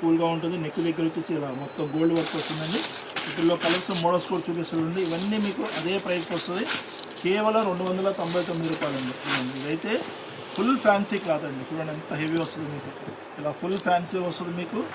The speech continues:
మొత్తం చూడండి వర్క్ ఎలా ఉంది మీకు, హ్యాండ్స్కి కూడా ఇలా ఉంటుంది మీకు. చాలా చాలా బాగుంది. క్లాత్ కూడా వచ్చేసి ఇదిగో with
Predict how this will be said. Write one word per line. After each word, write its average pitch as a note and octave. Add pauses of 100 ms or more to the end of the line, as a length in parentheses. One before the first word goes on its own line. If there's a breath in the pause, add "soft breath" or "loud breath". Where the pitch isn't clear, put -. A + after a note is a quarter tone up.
(300)
మొత్తం E3+ (100)
చూడండి D#3+
వర్క్ D#3
ఎలా E3+
ఉంది E3
మీకు, D#3+ (120)
హ్యాండ్స్కి D#3+
కూడా E3+
ఇలా D#3
ఉంటుంది E3
మీకు. E3 (520)
చాలా F#3 (100)
చాలా F#3 (100)
బాగుంది. F#3
క్లాత్ E3+
కూడా F#3
వచ్చేసి F3 (440)
ఇదిగో D3+ (540)
with E3